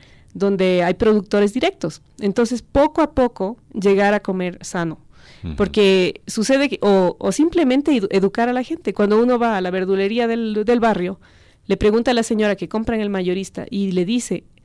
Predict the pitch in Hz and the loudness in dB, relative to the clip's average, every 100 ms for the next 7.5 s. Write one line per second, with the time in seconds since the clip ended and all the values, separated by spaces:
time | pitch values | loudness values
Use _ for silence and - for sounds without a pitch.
0 | _ - 214 220 269 302 320 - 220 208 | _ 0 4 6 4 4 0 -2 -4 -4
1 | 202 214 294 302 175 - - 208 190 226 | -4 -2 -2 -4 -8 -14 -10 0 2 4
2 | 240 190 165 151 - - 82 80 120 143 | 2 0 -2 -6 -14 -12 -10 -8 -10 -12
3 | - 190 208 240 339 - 262 262 262 233 | -6 2 4 4 2 0 0 2 2 0
4 | 220 214 202 196 269 240 202 214 208 202 | 0 0 0 0 0 0 2 2 4 4
5 | 180 170 156 - - 190 220 233 208 185 | 2 0 -4 -16 -16 -4 0 2 2 0
6 | 196 233 233 226 214 196 202 202 190 185 | 0 2 2 4 4 2 0 0 -2 -2
7 | 190 196 226 226 208 | -2 2 2 2 0